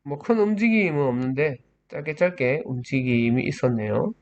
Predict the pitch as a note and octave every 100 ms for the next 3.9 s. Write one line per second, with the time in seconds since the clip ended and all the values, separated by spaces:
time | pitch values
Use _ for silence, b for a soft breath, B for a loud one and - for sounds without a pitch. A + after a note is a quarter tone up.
0 | _ _ _ _ _ _ _ _ _ G#2+
1 | G#2+ - _ - C3 C#3+ D3 C3+ C3+ B2+
2 | B2+ A#2+ A#2 - - - F3 F3 - F#3
3 | C#3+ C3 B2 - A#2+ A2 A#2+ F3 G3+